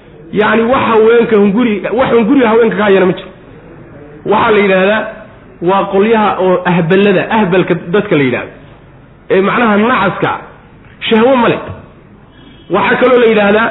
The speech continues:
dadka qaarkii oo la yidhahdo mukhannas baa Carabiga lagu yidhahdaa. Waa haween, haween oo kaleeto wey. Qaabka haweenku u samaysan yahayo,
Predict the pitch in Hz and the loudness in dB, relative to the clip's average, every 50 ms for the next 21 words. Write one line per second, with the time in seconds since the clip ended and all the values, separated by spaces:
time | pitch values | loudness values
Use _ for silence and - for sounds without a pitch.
0 | - - - - - - - - - 175 180 226 247 240 - 254 226 196 - 233 | -6 -10 -14 -18 -20 -20 -20 -20 -12 -4 -2 -2 0 0 0 0 0 0 0 -2
1 | 247 233 196 190 - 233 233 220 214 208 202 196 196 196 190 190 190 196 185 - | 0 0 -2 -2 -2 -2 0 0 0 0 0 0 0 0 0 0 0 0 -2 0
2 | 175 170 247 233 156 - - 190 185 165 185 220 202 185 185 180 180 180 156 131 | 0 0 2 0 0 0 0 -2 -2 0 0 -2 0 0 0 0 0 0 0 -2
3 | 113 104 104 - - - - - 165 175 175 185 180 185 190 180 180 185 180 196 | -2 -4 -8 -12 -16 -20 -6 -2 0 0 2 2 4 4 4 4 4 4 2 2
4 | 208 160 156 151 151 143 139 135 139 120 90 - - - - - - - - - | 2 2 0 0 0 -2 -2 -2 -4 -4 -6 -8 -14 -20 -20 -20 -20 -12 -6 -4
5 | 262 240 214 - 214 202 202 220 240 220 185 202 233 220 - 214 208 202 196 175 | -2 -2 0 0 0 2 4 4 4 2 2 0 -4 -2 0 2 2 2 2 0
6 | 220 233 214 202 208 214 202 143 | 0 0 2 2 2 2 2 2